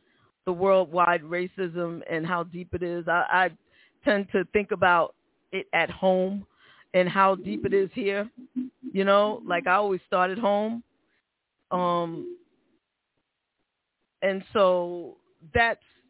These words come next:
that's what I'm gonna say about that, and I'm gonna leave that right there. But there's a lot of things that,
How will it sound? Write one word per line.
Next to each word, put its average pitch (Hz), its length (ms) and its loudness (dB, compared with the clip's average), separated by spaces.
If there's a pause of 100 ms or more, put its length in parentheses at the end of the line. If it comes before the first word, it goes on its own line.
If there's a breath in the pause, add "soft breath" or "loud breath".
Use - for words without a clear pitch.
(140)
that's 247 260 -4
what 202 180 -2
I'm 180 140 -4
gonna 160 260 -8 (140)
say 160 180 -2
about 160 340 0
that, 151 280 -2
and 151 160 -4
I'm 151 100 -6
gonna 156 220 -8
leave 160 360 -10
that 147 280 -4
right 110 300 -12
there. - 160 -12 (2000)
But 294 160 4
there's 269 200 0
a 269 40 0
lot 254 340 4
of 254 140 -2
things 220 480 -2
that, 185 240 2